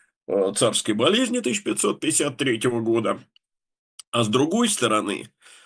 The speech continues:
они же собираются Новгород изменою отдать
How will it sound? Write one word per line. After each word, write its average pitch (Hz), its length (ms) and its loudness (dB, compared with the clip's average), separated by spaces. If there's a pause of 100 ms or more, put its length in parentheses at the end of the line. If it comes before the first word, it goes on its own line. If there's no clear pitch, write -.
(180)
они 156 400 2
же 127 140 0
собираются 131 760 0
Новгород 160 560 -2
изменою 131 800 0
отдать 120 720 -2